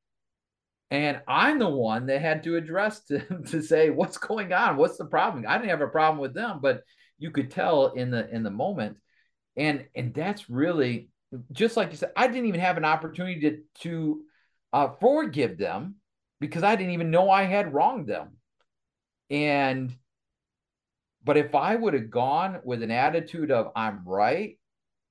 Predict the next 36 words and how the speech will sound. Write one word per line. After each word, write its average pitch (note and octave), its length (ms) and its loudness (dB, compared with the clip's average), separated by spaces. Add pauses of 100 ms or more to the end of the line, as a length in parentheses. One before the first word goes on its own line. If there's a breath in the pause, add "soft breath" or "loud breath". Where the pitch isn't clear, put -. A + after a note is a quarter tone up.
(220)
I A2+ 160 -2
didn't B2 220 -6
say B2+ 340 -6
that," F#3+ 460 -6 (1700)
um, A#2+ 440 2
we, D#3 360 -4 (140)
I C#3+ 160 2
guarantee C#3+ 420 -4
you D3 180 -2
there A2 180 -2
would A2+ 160 -2
not G#2+ 160 0
have F#2 100 -6
been G2 120 -6
a F#2 40 -12
resolve. F2 500 -8 (1400)
And A#2+ 460 -2
I C#3+ 140 -4
didn't F3+ 220 -4
need D3 200 -6
to C#3+ 60 -6
be A#2+ 180 -8
right. G#2+ 380 -4 (1300)
Uh, G#2+ 200 -4 (100)
I, A#2+ 220 0 (200)
what B2 180 2
I C#3 140 4
needed C#3+ 360 -6
to, G#2+ 100 -14
to G2+ 120 -8
be A#2 300 -6
was G#2 240 -4
just G#2 220 -10
someone A2 340 -4
who G2 240 -6
listened, B2+ 580 -2